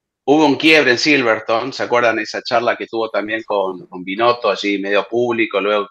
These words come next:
dice que no fue a, al, al premio de, a festejar allí con, con Carlos Sainz, etcétera, etcétera. Pero, como decía Diego, error gra-, garrafal, Francia, ¿no? Porque eso fue un error bruto,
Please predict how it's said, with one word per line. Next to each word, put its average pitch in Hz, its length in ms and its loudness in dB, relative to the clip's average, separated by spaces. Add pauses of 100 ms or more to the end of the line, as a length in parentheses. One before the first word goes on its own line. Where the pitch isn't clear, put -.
(100)
dice 98 260 -10
que 98 80 -4
no 95 140 -2
fue 104 280 2
a, 95 200 4 (520)
al, 92 360 0
al 95 220 -2
premio 104 380 0
de, 90 520 0 (400)
a 92 140 -4
festejar 104 420 0
allí 110 260 2
con, 92 340 2
con 90 160 -8
Carlos 107 320 0
Sainz, 117 380 2
etcétera, 117 420 -2
etcétera. 113 480 -2 (540)
Pero, 120 800 4 (340)
como 139 200 2
decía 156 260 2
Diego, 107 480 2 (240)
error 160 360 4
gra-, 147 280 4
garrafal, 180 720 0
Francia, 101 500 -4
¿no? 147 180 -2
Porque 107 140 -4
eso 110 140 -8
fue - 100 -10
un 107 80 -2
error 110 220 2
bruto, 104 400 -2